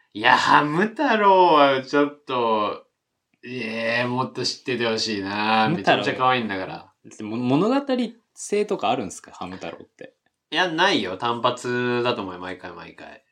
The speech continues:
Speaker 2: いや、それ、見てて、
Speaker 1: うん。
Speaker 2: 面白い、それは。
Speaker 1: いや、まあまあ、毎週見てて、でも、うん、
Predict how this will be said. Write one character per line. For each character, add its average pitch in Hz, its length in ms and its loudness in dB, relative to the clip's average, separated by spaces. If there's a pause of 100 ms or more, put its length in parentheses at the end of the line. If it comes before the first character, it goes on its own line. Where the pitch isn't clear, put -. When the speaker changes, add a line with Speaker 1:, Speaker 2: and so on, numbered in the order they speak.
(340)
Speaker 2:
い - 40 -10
や、 117 60 -6
そ 156 120 0
れ、 180 360 0
見 226 220 -4
て 143 120 4
て、 98 480 -4
Speaker 1:
う 92 60 -4
ん。 90 180 -8 (360)
Speaker 2:
面 190 100 0
白 196 260 2
い、 85 80 -2
そ - 140 -16
れ - 80 -12
は。 - 120 -16 (600)
Speaker 1:
い 208 60 -2
や、 269 420 4
ま 247 160 2
あ 330 40 4
ま 214 120 6
あ、 156 60 4
毎 220 420 4
週 285 640 6
見 269 420 -2 (220)
て 190 160 0
て、 143 100 -4
で 170 140 4
も、 147 440 0
う 135 80 -6
ん、 123 460 -4